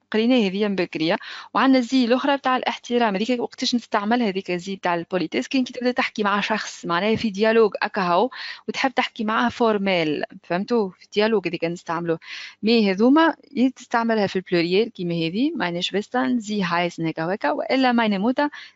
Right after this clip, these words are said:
sie heißt. على شرط هذه تستعمل لها معناها ال-، زي feminine، ما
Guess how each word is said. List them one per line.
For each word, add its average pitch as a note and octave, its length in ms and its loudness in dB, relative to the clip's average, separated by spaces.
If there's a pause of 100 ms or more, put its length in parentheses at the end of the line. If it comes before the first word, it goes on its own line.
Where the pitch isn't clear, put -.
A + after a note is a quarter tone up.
(140)
sie G3 120 4
heißt. E3 560 -4
على C#4 180 2
شرط G#3+ 380 -2
هذه G#3 260 0
تستعمل F3 580 -4
لها D#3+ 220 -2 (420)
معناها D#3+ 460 -2
ال-، D3+ 280 -4
زي G3+ 220 -2
feminine، F3 540 -2
ما F#3+ 320 -2